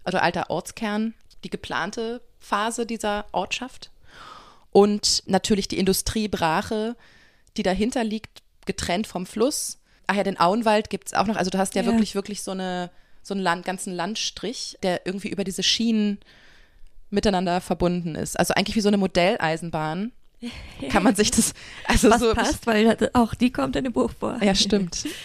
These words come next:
Speaker 1: Ja.
Speaker 2: <laughs>
Speaker 1: Genau, so hab ich das gebaut. Hm?
Speaker 2: Du hast es gebaut, aber das ist, war schon eine Mischung aus intensiver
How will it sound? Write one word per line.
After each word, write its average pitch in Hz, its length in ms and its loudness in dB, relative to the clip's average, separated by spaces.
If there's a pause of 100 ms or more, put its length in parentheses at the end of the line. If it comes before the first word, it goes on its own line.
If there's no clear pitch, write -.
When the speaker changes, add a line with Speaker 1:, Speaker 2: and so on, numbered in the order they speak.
(100)
Speaker 1:
Ja. 175 300 2
Speaker 2:
<laughs> - 40 -14 (680)
Speaker 1:
Genau, 196 220 6
so 185 140 2
hab 175 80 0
ich 180 60 0
das - 140 -4
gebaut. 156 520 -2
Hm? 170 180 -2
Speaker 2:
Du 214 80 2
hast 240 160 0
es 247 120 -8
gebaut, 196 260 0
aber 190 240 0
das 202 200 -6
ist, - 220 -12
war 208 100 -2
schon 240 180 -6
eine 233 80 0
Mischung 247 360 -2
aus 220 240 0
intensiver 214 800 -2